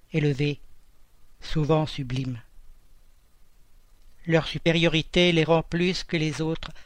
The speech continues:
aptes à nous donner les notions les plus justes sur les choses du monde incorporel dans les limites de ce qu'il est permis à l'homme de connaître.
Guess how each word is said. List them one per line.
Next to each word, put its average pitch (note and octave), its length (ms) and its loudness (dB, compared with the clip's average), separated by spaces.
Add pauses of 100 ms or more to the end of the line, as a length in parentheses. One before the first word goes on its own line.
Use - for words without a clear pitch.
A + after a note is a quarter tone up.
(160)
aptes F3+ 380 4 (220)
à F3 100 2
nous E3 140 0
donner D#3+ 380 2
les D#3 120 -2
notions D#3 420 -4
les D3+ 120 -2
plus C#3+ 180 -4
justes - 460 -4 (680)
sur - 160 -6
les D3 140 0
choses D#3 320 -2
du D3+ 120 0
monde D#3+ 240 0
incorporel D3+ 800 -2 (640)
dans D3+ 140 0
les D3+ 100 2
limites D#3+ 500 0
de D3 180 -2
ce - 140 -4
qu'il D3+ 240 -2
est D#3 80 4
permis D3 540 0 (200)
à C#3 100 -4
l'homme D3 340 -2
de C3 80 -8
connaître. - 680 -10